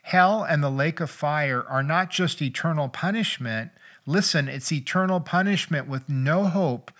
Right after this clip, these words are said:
of divine comfort or divine compassion or divine rescue. It's the absolute absence of hope.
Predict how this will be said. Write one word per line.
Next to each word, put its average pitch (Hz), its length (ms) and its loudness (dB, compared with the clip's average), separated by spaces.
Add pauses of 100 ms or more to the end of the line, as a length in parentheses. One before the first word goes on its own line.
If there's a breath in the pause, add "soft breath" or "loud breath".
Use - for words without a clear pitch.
(260 loud breath)
of 127 180 -6
divine 139 460 2
comfort 175 600 0 (260 loud breath)
or 143 160 -2
divine 139 520 0
compassion 160 920 0
or 131 140 -4
divine 127 520 0
rescue. 123 580 -6 (540 soft breath)
It's 151 240 -2
the 160 220 -2
absolute 156 880 0
absence 120 760 -2
of 123 200 -6
hope. - 400 -8